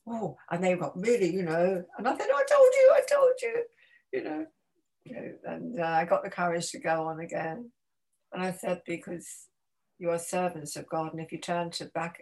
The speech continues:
into Revelation on the first page, it is written to the servants of God."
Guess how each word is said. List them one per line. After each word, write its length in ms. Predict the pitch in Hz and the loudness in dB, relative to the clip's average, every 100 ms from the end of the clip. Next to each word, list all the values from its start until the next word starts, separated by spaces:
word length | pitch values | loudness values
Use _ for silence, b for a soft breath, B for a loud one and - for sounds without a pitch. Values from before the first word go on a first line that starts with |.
| - | -10
into 260 | 170 156 147 | -10 -8 -4
Revelation 600 | 180 165 180 180 - 143 | -4 -2 -2 -2 -6 -8
on 100 | 135 | -8
the 80 | 156 | -6
first 420 | 208 220 220 - | -2 0 -2 -6
page, 380 | 143 147 - - _ _ _ _ 170 | -6 -6 -8 -14 _ _ _ _ -12
it 120 | 120 | -8
is 200 | 156 165 | -8 0
written 320 | 208 156 151 | 0 0 -8
to 160 | - - | -10 -12
the 100 | 160 | -12
servants 720 | - 202 185 175 165 - 160 | -2 2 2 0 -6 -12 -10
of 100 | - | -4
God." 320 | 185 135 | -2 -4